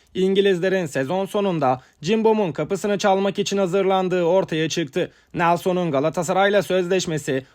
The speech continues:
otuz Haziran iki bin yirmi altıya kadar devam ediyor. Nelson'un satışı halinde yönetimin yirmi milyon euro gibi bir bedelin üzerinde gelir hedeflediği öğrenildi.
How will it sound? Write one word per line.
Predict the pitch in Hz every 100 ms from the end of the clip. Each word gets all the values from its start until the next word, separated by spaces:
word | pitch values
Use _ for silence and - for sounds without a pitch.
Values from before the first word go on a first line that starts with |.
| -
otuz | 185 202 202
Haziran | 190 196 190 165
iki | - - 190
bin | 202 202
yirmi | 202 208
altıya | 202 190 208 208
kadar | 180 165 160
devam | 170 170 175
ediyor. | 170 160 175 143 - _
Nelson'un | 170 180 180 185 185
satışı | 156 143 135 143
halinde | 190 196 196 185
yönetimin | 151 147 175 170 143 127 - _
yirmi | - 208 220
milyon | 220 214 208 202 165
euro | 165
gibi | 185 196 196
bir | 185 175
bedelin | 170 180 185
üzerinde | 196 180 202 190 175
gelir | 139 156 202
hedeflediği | 202 202 185 160 165 175
öğrenildi. | 175 175 180 170 175